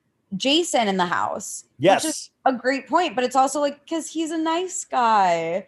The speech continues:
Speaker 2: Is he
Speaker 1: Like,
Speaker 2: nice?
Speaker 1: it's just the reality is that the nice guys, you know, they're not always the ones that are getting the girls because they're nice. I think that, you know, he is, he is a little nice for Lindsay.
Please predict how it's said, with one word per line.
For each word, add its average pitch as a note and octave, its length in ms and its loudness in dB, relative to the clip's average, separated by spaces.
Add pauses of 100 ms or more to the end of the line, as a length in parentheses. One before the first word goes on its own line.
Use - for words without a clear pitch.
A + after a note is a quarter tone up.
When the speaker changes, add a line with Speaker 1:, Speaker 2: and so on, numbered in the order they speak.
(220)
Speaker 2:
Is - 60 -16
he - 60 0
Speaker 1:
Like, D4+ 160 4
Speaker 2:
nice? C4 80 -2
Speaker 1:
it's - 100 -10
just F#4+ 240 -2
the F#4+ 80 0
reality F#4+ 640 4
is E4+ 180 2
that D#4+ 180 -6
the D#4 80 -6
nice C4+ 400 2
guys, D4+ 520 2
you D4 100 0
know, A#3 260 4
they're B3 200 0
not A#3+ 300 2
always A#3+ 340 0
the B3 100 0
ones A3 240 2
that A#3 80 -2
are A3+ 100 -2
getting A3+ 260 0
the A3 40 -4
girls D4 300 0
because B3+ 240 -6
they're C#4+ 180 0
nice. C#4+ 720 0 (260)
I B3+ 140 4
think C#4+ 240 0
that, C#4 200 4
you B3 100 0
know, G#3+ 340 2 (100)
he G#3+ 300 -6
is, G#3+ 400 0
he A3+ 220 -4
is A3 120 -2
a A3 80 -2
little F#3+ 280 4
nice D#3 580 -2 (160)
for F#3+ 160 -4
Lindsay. D3+ 460 -8